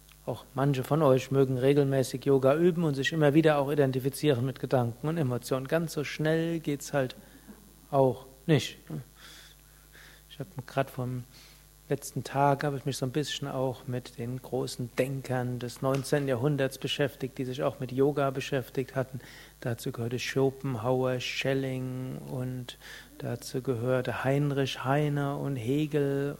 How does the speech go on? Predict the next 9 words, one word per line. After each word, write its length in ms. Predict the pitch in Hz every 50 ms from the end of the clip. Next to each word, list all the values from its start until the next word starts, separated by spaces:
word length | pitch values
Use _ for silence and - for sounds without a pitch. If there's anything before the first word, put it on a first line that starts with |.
| - 160
und 560 | 156 135 135 135 135 135 135 131 - - -
Nietzsche. 640 | 151 170 170 160 - - - - - 143 135 135 127 - - - - - - - - - - - - -
Der 100 | 139 127
Schopenhauer 680 | - - - 151 147 147 - 147 143 139 143 143 131
hat 140 | 117 139 -
so 120 | - - 135
irgendwo 600 | 151 147 139 - 143 123 - - - 131 135 127
gesagt, 560 | 127 - - - 135 127 131 135 131 - -
ja, 220 | 131 120 120 123